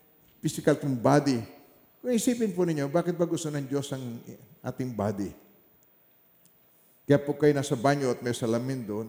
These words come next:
at kayo, eh, maliligo at yan mo, "Bakit ba gusto ng Diyos ang body ko?" <laughs> Kumbaga, sasabihin mo pa, eh, "Tsura." <laughs> Bakit ba gusto ng Diyos yung iyong body?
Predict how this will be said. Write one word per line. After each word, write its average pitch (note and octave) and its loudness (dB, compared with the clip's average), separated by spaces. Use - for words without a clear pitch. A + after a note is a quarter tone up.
at G#2 -14
kayo, A2+ -4
eh, A2 -6
maliligo B2 0
at A2+ -10
yan A#2+ -4
mo, A2+ -14
"Bakit F3 -6
ba F#3 -2
gusto C3+ -6
ng B2 -2
Diyos A2 -8
ang G2 -8
body F#2+ -6
ko?" - -14
<laughs> - -14
Kumbaga, C3+ 2
sasabihin C3+ 2
mo C3 -2
pa, - -2
eh, - -6
"Tsura." G#2 -2
<laughs> - -20
Bakit D#4 -2
ba C#4+ 8
gusto D3+ 4
ng C#3+ 2
Diyos C#3 2
yung D3+ -2
iyong D3 -4
body? A3 2